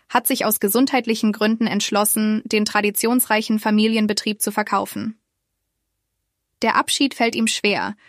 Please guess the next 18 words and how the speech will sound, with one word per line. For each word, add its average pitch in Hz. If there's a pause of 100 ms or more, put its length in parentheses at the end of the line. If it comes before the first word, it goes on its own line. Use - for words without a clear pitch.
(220)
denn 214
das 208
Sägewerk 226
war 214
für 214
ihn 214
nicht 220
nur 214
ein 202
Geschäft, 208 (300)
sondern 226
ein 214
symbolträchtiger 220
Ort 214
voller 247
Erinnerungen 214
und 214
Traditionen. 208